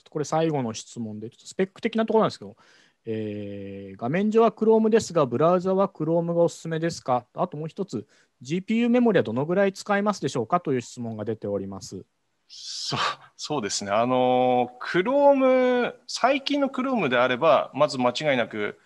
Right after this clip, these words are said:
Speaker 2: あの、高速にできると思います。ちょっと前のChromeだと、こういった大容量のデータをやると、まあ、かなり、あの、落ちてしまったりとかっていうのがあったんですけども、今のChromeであれば、まあ、かなり、えー、大規模なデータであっても、えー、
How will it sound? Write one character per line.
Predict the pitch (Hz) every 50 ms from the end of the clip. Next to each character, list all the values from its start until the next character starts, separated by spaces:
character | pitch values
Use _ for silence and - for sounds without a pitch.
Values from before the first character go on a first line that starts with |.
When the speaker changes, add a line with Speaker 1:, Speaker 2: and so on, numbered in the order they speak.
| _ _ _ -
Speaker 2:
あ | 113 113 113
の、 | 107 104 101 101 98 92 87 - _ _ _
高 | - 135 -
速 | 127 110 117 117
に | 113 107 107 98 80
で | 110 117
き | 110 120
る | 101 98
と | 98
思 | 95 95
い | 95
ま | 95
す。 | - - - - - _ -
ち | -
ょ | 233
っ | 233
と | - 202
前 | 175 156 160 160
の | 156 139
Chrome | 131 - 139 135 147 143 139
だ | 139 135 135
と、 | 135 131 120 117 113 - - _ - _ _
こ | - 170
う | 175
い |
っ |
た | - 180
大 | 175 170 175 190
容 | 208 214 208 214 208
量 | 202 180 143
の | 127 117
デ | 104 123 123
ー | 120 _
タ | - 131 127
を | 127 127
や | 123 127
る | 131 139
と、 | - - 185 190 190 170 - - - - - - - 151
ま | 151 135
あ、 | 117 101 - - - - -
か | -
な | 165 156
り、 | 131 117
あ | 113
の、 | 113 110 107 110 110 - -
落 | 156 -
ち | -
て | - 127
し | - 120
ま | 113 107
っ | -
た | - 117
り | 107
と | 92 98
か | - 98
っ | _
て | -
い | 104
う |
の | 107 104
が | 110
あ | 113
っ | -
た | - 113 107
ん |
で | 101 104
す | 95 -
け | - 110
ど | 104 107
も、 | 104 104 104 -
今 | 165 196 220 214
の | 202 180
Chrome | - 151 143 151 147 143 131
で | 123
あ | 120 117
れ | 117
ば、 | 101 110 107 104 95 - - _ _ _ _ _ _
ま | - 123
あ、 | 113
か | - - 180
な | 175 160
り、 | 131 113 104 92 - -
え | 104 104 101 101 101 98
ー、 |
大 | 104 120
規 | 120 113 123
模 | 120 120
な | 110 104
デ | 113 110
ー | -
タ | 110 107
で | 107 110
あ |
っ | 110 -
て | - 143
も、 | 165 185 180 165 120 85 110
え | 104 104 101 95 78 -
ー、 | -